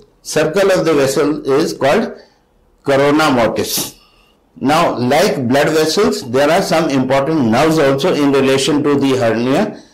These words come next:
surgery, and they should be identified and protected because damage to these nerves can cause constant pain in that area. The, these nerves, they supply, uh, the area around that.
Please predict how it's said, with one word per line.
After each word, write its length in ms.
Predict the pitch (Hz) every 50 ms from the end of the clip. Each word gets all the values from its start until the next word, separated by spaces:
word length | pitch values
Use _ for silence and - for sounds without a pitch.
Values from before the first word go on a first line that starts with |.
| _ _ _
surgery, 560 | - - - 127 120 117 123 151 180 220 -
and 300 | 127 135 135 143 147 135
they 260 | 135 139 147 175 170 -
should 240 | - - - 117 110
be 200 | 135 143 147 143
identified 880 | 143 117 120 123 139 139 135 151 165 165 - 165 165 185 190 - - - - - - - _ -
and 480 | - 117 120 123 123 120 120 117 -
protected 560 | - 123 113 - 135 135 139 - - 190 175 156
because 480 | 151 131 147 135 123 - - - -
damage 420 | 117 110 123 127 135 151 170 160 -
to 100 | 165 143
these 240 | 131 139 139 127
nerves 320 | 120 117 117 127 151 170 -
can 280 | - 135 120 120 113
cause 260 | - 123 123 - - -
constant 560 | - - 117 113 110 - - 135 135 135 -
pain 220 | 117 113 113 110 113
in 120 | 113 107
that 200 | 107 101 85 90
area. 400 | 92 90 85 95 101 98 98 - - - - - - - _ -
The, 420 | - 113 123 127 123 110 - - - - _ _
these 520 | - 76 113 104 113 107 120 - 349 165 135
nerves, 380 | 131 135 143 156 190 185 160
they 160 | 139 147 151 143
supply, 600 | - - 139 - 135 139 147 170 214 220 - - - - _ _ _ _ _ _ _ -
uh, 520 | - 117 120 120 120 117 117 117 113 117 117
the 400 | 110 117 127 131 135 - - 127
area 400 | 135 135 135 143 147 135 131 127
around 260 | 123 120 123 123 120
that. 420 | 127 135 185 - - - - -